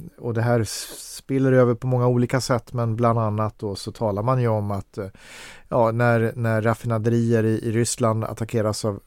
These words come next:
eh, ukrainska drönare så, så har man ju falska anklagelser om att nato-länder upplåter territorium till de här attackerna, och man pratar om att göra attacker på, eh, på andra länders raffinaderier.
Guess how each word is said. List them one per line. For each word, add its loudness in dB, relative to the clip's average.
eh, -10
ukrainska -4
drönare 2
så, 0
så -4
har 2
man 2
ju 0
falska -4
anklagelser -6
om -4
att -6
nato-länder -4
upplåter -8
territorium 0
till -6
de -4
här 0
attackerna, -2
och -16
man -4
pratar -4
om -4
att -10
göra -2
attacker -10
på, -12
eh, -8
på -10
andra -2
länders 0
raffinaderier. -2